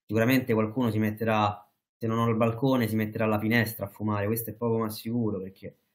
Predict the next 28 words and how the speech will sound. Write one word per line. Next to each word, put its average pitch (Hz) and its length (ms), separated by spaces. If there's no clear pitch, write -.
però 151 500
tendo 127 280
sempre 143 280
a - 20
non 123 160
far 120 160
fumare 117 260
nessuno 110 360
dentro 101 240
le 101 80
case, 98 260
perché 113 760
non 120 100
mi 120 100
piace 117 220
l'odore 113 300
de-, 113 300
poi 127 200
si, 110 180
si, 110 260
si - 140
impregna 123 360
sui 120 120
tessuti, 104 460
è 98 80
questa 98 540
la 98 60
questione, 98 460